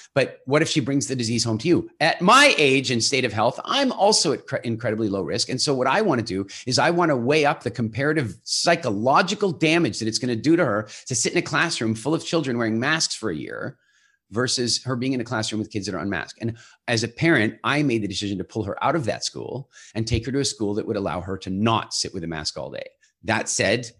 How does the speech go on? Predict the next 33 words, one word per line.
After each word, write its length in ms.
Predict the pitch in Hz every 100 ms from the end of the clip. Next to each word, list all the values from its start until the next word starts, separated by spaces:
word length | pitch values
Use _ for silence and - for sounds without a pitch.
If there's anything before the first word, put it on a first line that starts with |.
| _ -
my 160 | 113
real 380 | 110 104 147 175
opinion 340 | 170 151 135
about 240 | 127 113 110
this 200 | 104 -
is 180 | 90 73
this. 420 | 67 - - - _ _ _ _ _ _ _ -
Masks 520 | 123 160 - - - -
do 480 | 110 127 160 165 -
serve 280 | - 139 131
a 40 |
purpose 580 | 117 113 107 101 - -
if 220 | 135 - -
they 160 | 120
are 380 | 110 107 113 113 _
applied 580 | - - 123 123 202 -
correctly 640 | 233 214 202 - 170 180 -
and 240 | 208 185
worn 320 | 185 220 208
properly. 460 | - - 92 - - _ _ _ _ _ _ _ _ _ _ -
The 60 |
problem 420 | 135 233 240 127 -
is, 200 | 117 147
is 80 | 139
that 160 | 151
most 220 | 135 135
people 180 | 156 139
don't 260 | 131 165 175
do 100 | 113
that. 200 | 65 62
They 80 | 101
wear 160 | 113
fake 400 | 113 127 127 -